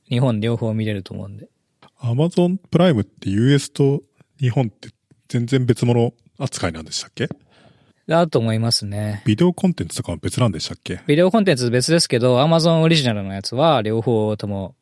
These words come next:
Speaker 1: ほとんどのやつが見れると思います。
Speaker 2: なるほど。
Speaker 1: うん。
Speaker 2: ええ。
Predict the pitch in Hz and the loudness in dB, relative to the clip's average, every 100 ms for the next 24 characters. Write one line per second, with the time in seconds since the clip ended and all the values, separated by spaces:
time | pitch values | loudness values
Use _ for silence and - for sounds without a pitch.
0 | _ _ 110 110 107 92 - 95 - 101 | _ _ -2 0 -2 -4 -10 -10 -8 -10
1 | - 117 98 - 92 98 104 - _ 98 | -6 -4 -4 -8 -14 -14 -16 -20 _ -8
2 | 90 82 - _ - _ _ _ 113 104 | -6 -10 -14 _ -20 _ _ _ -6 -4
3 | 107 104 _ _ _ _ _ _ _ _ | -8 -14 _ _ _ _ _ _ _ _
4 | _ _ _ _ _ _ _ _ _ _ | _ _ _ _ _ _ _ _ _ _
5 | 104 80 73 | -10 -10 -10